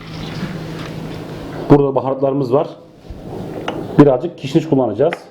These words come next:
Toz biber, tuz, isot, kimyon, pul biber. Bunlar genelde sakatatlara yakışan en güzel baharatlar. Buyurun hemen yapmaya başlıyoruz. Öncelikle böbrekleri ikiye böleceğiz ama tam ayırmayacağız.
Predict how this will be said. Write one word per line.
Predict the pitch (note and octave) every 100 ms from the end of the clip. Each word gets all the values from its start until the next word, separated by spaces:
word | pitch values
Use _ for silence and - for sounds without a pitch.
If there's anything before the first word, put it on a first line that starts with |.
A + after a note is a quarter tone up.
| - - - - - -
Toz | D3+ D3
biber, | C#3 C#3+ - - - - - - - -
tuz, | - D3+ D#3+ - - - - - - - - - -
isot, | D3 D#3 D3+ - - - - - - - -
kimyon, | E3 D#3 C#3+ F3 - - - - - - - -
pul | D#3+ C#3+
biber. | A#2+ C#3+ - - - - - - - - - -
Bunlar | E3+ D#3
genelde | C#3+ C#3+ A2+
sakatatlara | A#2 D#3+ D3 A#2+ G#2+ A#2+
yakışan | C#3+ - D#3 D#3
en | D3+
güzel | C3+ A2 G#2+
baharatlar. | D3 C#3+ - C#3 F3+ - - - - D3+
Buyurun | C#3+ C3+ -
hemen | D3 C#3 D3+ - -
yapmaya | C#3 C3 G#2+ G#2+
başlıyoruz. | - G2+ F2+ D#2+ - - - - - - -
Öncelikle | F3+ F3+ F3+ D3+ C3+
böbrekleri | D#3 E3 D3 B2+ D3 G3 - - - - - - -
ikiye | D3+ D3+ D3
böleceğiz | A#2+ A2+ F3+ C#3+
ama | D3 C#3+
tam | E3 D3
ayırmayacağız. | C3+ D3 C3 G2+ B2+ F3+ -